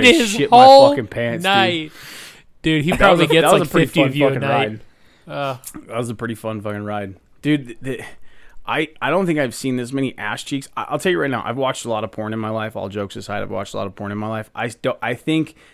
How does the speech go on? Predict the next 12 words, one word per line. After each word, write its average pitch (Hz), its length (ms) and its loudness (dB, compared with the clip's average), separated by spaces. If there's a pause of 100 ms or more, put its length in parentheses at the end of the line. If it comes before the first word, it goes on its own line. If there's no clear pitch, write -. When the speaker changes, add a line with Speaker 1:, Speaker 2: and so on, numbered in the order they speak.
(100)
Speaker 1:
I 123 180 -6
evened 131 380 -2
out 113 240 -4
the 107 100 -10
amount 110 300 -8
of 95 80 -12
half-naked 107 720 -8
people 107 380 -6
in 107 180 -8
this 104 200 -10
one 98 360 -10
event 104 420 -8